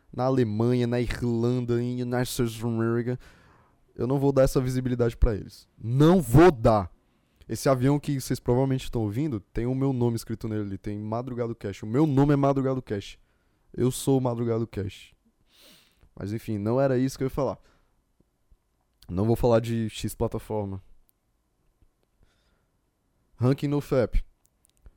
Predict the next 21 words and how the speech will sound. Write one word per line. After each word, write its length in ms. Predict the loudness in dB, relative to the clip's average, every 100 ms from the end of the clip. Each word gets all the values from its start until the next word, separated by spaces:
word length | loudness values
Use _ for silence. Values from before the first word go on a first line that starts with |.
| _ _ _
Ok, 360 | -6 -2 0 0
com 180 | -2 -2
um 200 | 0 -2
dia 340 | 0 2 2
você 260 | 2 -2 -4
é 20 |
soldado. 680 | -2 -2 0 0 0 -2 -6 -12 -20 _ _ _ _ -6
Com 160 | -4
dois 260 | 0 2 2
você 220 | -2 -6
é 20 |
cabo. 500 | -6 -4 -2 0 -2 -8 -14 _ _ -14
Com 120 | -8
três 300 | 0 2 2
a 80 | 0
cinco 280 | -4 -6 -6
dias 280 | -4 -4
você 240 | -4 -4 -4
é 40 |
terceiro 340 | -4 -4 -2 -2
sargento. 600 | 0 0 0 -4 -8 -20